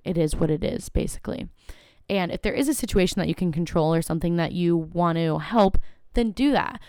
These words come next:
But the things that you can't control, it's, it takes more energy to get worked up about it and think about it more than it is just to let it go and let the universe deal with it. So that's a big thing.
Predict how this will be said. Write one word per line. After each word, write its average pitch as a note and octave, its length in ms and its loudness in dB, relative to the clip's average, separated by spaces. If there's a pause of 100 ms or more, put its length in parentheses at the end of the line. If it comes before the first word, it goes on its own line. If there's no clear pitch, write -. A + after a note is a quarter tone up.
(200)
But G3+ 80 4
the G3 80 2
things A3 220 2
that A#3 80 0
you G#3+ 60 2
can't G3+ 280 0
control, G3 500 4
it's, - 460 -4
it G3+ 200 0
takes - 320 0
more G3 220 2
energy F#3 380 2
to F3 80 4
get F3+ 160 2
worked F#3 260 2
up F3 140 0
about G3+ 300 2
it A3 200 0
and F3 300 0
think F#3+ 160 0
about G3 260 4
it G3+ 80 2
more G#3 320 2 (280)
than G3+ 120 2
it F3+ 80 2
is F3 180 2
just - 240 -6
to E3+ 80 -2
let D#3 140 0
it E3 80 -4
go D3+ 160 0
and E3+ 140 -2
let D#3 140 -4
the E3 80 -4
universe D#3+ 380 -2
deal - 220 -4
with - 180 -2
it. - 220 -2 (320)
So - 380 -4
that's F#3+ 240 -2
a - 20 -10
big G3+ 180 -2
thing. - 340 -6